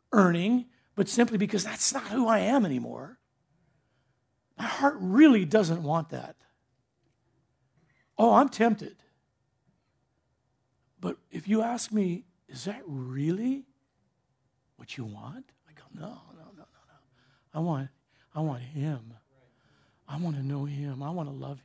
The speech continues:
him. I want to be close to him. I want to please my Lord." I'm tempted. And I have vulnerabilities, absolutely. And I have to recognize what those vulnerabilities are.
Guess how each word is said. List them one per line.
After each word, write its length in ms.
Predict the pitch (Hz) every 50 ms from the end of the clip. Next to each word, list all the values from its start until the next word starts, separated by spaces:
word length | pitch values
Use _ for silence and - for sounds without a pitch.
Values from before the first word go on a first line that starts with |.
| _ _
him. 160 | 233 185 160 - _ _ _ _ _ _ _ _ _ _ _ _ _ _ _ _ _ _ _ _ _ _ _ _ _ _ _ _ _ _ _ _ _ _ _ _
I 120 | - 143 165
want 120 | 208 208
to 80 | 165 151
be 80 | 156 147
close 340 | - - 151 143 147 - -
to 100 | - 139
him. 420 | 135 139 143 147 143 135 135 143 160
I 80 | 151
want 220 | 160 175 165 151 151
to 180 | 151 - -
please 380 | - 160 151 156 156 139 127 139
my 160 | 139 143 147
Lord." 420 | 139 139 151 147 - 143 - - _ _ _ _ _ _ _ _ _ _ _ _ _ _ _ _ _ _ _ _ _ _ _ _ _ _ _ -
I'm 180 | 151 220 277
tempted. 540 | 269 - - 175 180 220 214 - - - - _ _ _ _ _ _ _ _ _ _ _ _ _ _ _ _ _
And 140 | 180 165 180
I 60 | 208
have 220 | 226 247 233 196
vulnerabilities, 1040 | 160 185 202 202 208 202 190 170 151 165 160 160 175 165 127 120 120 135 - - - - -
absolutely. 840 | 139 160 - - - - - 131 131 143 - 113 120 120 - - _ _ _ _ _ _ _ _ _ _ _ - _ _
And 100 | 175 170
I 80 | 160 180
have 220 | 190 196 208 202
to 100 | 208 202
recognize 640 | 175 160 185 185 190 - 208 175 170 165 156 147 143
what 100 | 147 147
those 220 | - 185 170 151 139
vulnerabilities 800 | 131 156 160 160 156 151 135 151 143 147 151 135 139 135 127 -
are. 380 | 156 - 151 - - - _